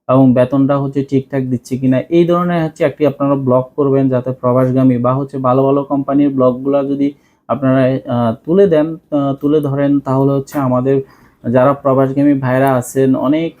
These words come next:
ভাইরা আছেন হচ্ছে বিদেশ গিয়ে হচ্ছে অনেক সমস্যায় জর্জরিত হয়।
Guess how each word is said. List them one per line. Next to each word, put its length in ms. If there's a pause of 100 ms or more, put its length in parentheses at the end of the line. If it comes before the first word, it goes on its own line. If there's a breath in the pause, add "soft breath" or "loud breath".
(160)
ভাইরা 360
আছেন 260
হচ্ছে 320
বিদেশ 420
গিয়ে 120
হচ্ছে 300
অনেক 280
সমস্যায় 540
জর্জরিত 560
হয়। 260